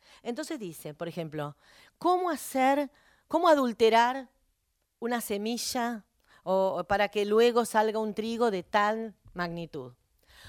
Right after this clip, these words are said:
Cómo, eh, hace, pintar un perro de verde para que no se vea en el pasto. Cómo hacer cardenillo, que es un pigmento.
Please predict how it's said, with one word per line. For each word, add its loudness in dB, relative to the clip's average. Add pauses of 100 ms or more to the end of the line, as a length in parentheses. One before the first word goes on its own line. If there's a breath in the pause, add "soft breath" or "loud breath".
(240 loud breath)
Cómo, 4 (300 loud breath)
eh, -2
hace, -6
pintar 0
un 0
perro 2
de 2
verde 0 (300 soft breath)
para -2
que -8
no -6
se -12
vea -8
en -8
el -10
pasto. -14 (260 loud breath)
Cómo 4
hacer 0
cardenillo, -4
que -8
es -12
un -8
pigmento. -10